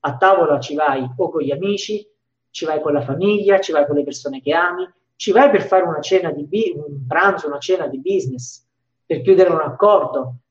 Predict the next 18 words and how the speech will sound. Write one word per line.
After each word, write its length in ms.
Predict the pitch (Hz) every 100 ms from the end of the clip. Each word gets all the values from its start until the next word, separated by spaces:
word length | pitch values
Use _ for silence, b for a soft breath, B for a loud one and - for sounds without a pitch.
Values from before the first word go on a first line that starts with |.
| _
per 140 | 156
fare 680 | 127 175 170 160 156 - - _ _ _
un 160 | 160 156
brindisi 400 | 175 165 147 151
per 160 | 151
qualche 320 | 160 147 139 127
cosa, 280 | 196 147 143
cioè 260 | 185 151
tu 120 | -
non 120 | 190 165
vai 220 | 170 -
per 240 | 151 147 -
caso 400 | 139 127 123 135
a 40 |
mangiare 440 | 135 135 147 135
con 120 | 131 131
una 140 | 131
persona. 420 | 127 123 - 110